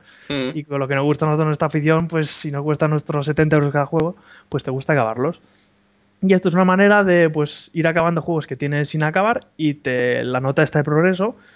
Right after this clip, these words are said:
Speaker 2: pues te ayuda a ver dónde te has quedado. Y también es una, una sensación personal de logro cada vez que, "Hostia, mira, me ha acabado este juego". Ya, por ejemplo, yo ya he pasado el cincuenta por ciento de juegos terminados en Play tres.
Speaker 1: ¿Y, y tú cómo descubriste esto?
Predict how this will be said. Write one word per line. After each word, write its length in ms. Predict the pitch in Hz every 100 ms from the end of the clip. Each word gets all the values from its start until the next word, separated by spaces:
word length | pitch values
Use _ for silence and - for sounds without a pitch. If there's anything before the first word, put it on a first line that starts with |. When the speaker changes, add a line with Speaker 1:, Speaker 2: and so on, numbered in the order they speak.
| _ _
Speaker 2:
pues 180 | 147 -
te 60 |
ayuda 200 | 139 143
a 20 | 143
ver 160 | 151
dónde 160 | 165 165
te 80 | 151
has 100 | -
quedado. 400 | 113 120 160 - _ _ -
Y 80 |
también 260 | 139 143 151
es 80 | 156
una, 220 | 160 160 _ 143
una 280 | 151 156 151
sensación 420 | 156 151 160 151
personal 340 | 147 151 151
de 140 | 147 143
logro 260 | 151 160
cada 160 | 151 143
vez 80 | -
que, 220 | 147 151
"Hostia, 360 | 180 - -
mira, 180 | 147 131
me 80 | 143
ha 20 |
acabado 340 | 151 175 208 226 - -
este 180 | 139 175
juego". 260 | 139 120
Ya, 300 | 123 147 160 - -
por 100 | 143
ejemplo, 240 | 139 139 135
yo 120 | 147
ya 100 | 160
he 20 |
pasado 240 | 156 160
el 80 | 170
cincuenta 280 | 143 139 139
por 140 | 131
ciento 400 | - 143 143 180 - _ _ _
de 120 | 135
juegos 360 | 120 131 131 131
terminados 360 | 147 131 123 143
en 100 | 131
Play 160 | 120
tres. 360 | 117 123 143 - _ _ -
Speaker 1:
¿Y, 560 | 147 135 131 127 123 135
y 60 |
tú 140 | 127 170
cómo 140 | 196
descubriste 640 | 190 - 190 185 - -
esto? 300 | 104 - 87